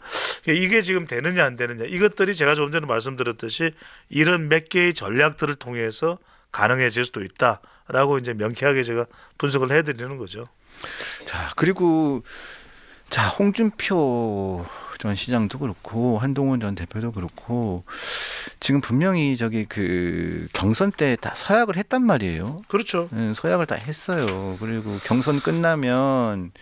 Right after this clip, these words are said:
Speaker 2: 서약서를 다 썼단 말이에요. 경선 결과에 승복하고 당선자와 힘을 합쳐서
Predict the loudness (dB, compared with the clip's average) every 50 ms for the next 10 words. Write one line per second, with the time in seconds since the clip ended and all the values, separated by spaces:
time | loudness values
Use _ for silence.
0 | -20 -18 -14 -10 -10 -10 -8 -6 0 2 4 4 4 4 2 -4 -6 -4 -4 -6
1 | -4 -2 -2 -2 -2 -4 -4 -6 -6 -4 0 0 0 2 2 0 0 0 0 -4
2 | -2 -2 -2 -2 0 0 -2 -2 0 0 0 0 0 0 0 -2 -4 -6 -4 -4
3 | -6 -8 -10 -8 -8 -8 -6 -4 -6 -4 -2 -2 -2 0 0 0 2 2 2 4
4 | 2 0 0 0 0 2 2 0 -2 -2 -4 -2 -2 0 2 2 2 2 0 -2